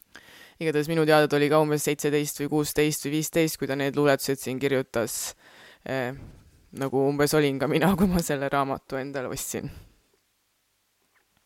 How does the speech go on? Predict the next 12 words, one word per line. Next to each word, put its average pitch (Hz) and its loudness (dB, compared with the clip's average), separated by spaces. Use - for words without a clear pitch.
Ja 143 -8
ma 151 2
loen 156 6
temalt, 151 4
eh, 139 4
kaks 170 6
luuletust. 135 2
Kaks 170 -2
luuletust. - -4
Ma 147 -4
loen 147 0
luuletuse 143 0